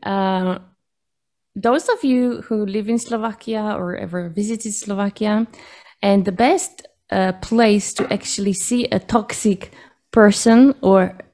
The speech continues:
a person not on the right position is actually a clerk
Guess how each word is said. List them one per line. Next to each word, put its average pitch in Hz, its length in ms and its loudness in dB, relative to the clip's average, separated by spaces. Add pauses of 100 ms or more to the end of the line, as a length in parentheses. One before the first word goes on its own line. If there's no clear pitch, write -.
a - 120 -20
person 214 500 4
not 226 240 4
on 202 160 2
the 196 120 4
right 190 320 -4
position 202 600 -2 (420)
is 247 280 2
actually 302 540 -4
a 220 60 0
clerk 247 600 2